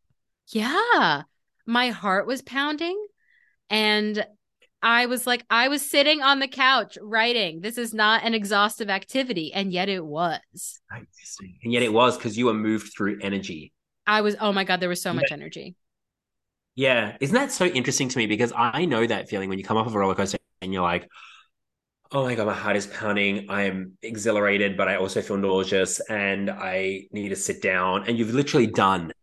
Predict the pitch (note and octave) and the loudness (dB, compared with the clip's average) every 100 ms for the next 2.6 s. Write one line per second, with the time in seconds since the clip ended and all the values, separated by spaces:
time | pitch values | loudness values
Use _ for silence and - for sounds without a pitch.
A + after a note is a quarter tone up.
0 | _ _ - _ F2+ F2 - - F2+ A2 | _ _ -20 _ -4 -4 -4 -10 -12 -14
1 | - - G3+ - B2 G#2+ G2 F#2 - A#2+ | -18 -6 -4 0 2 4 4 2 4 2
2 | G2+ F#2 - G2 D#2 | 2 -2 0 0 -2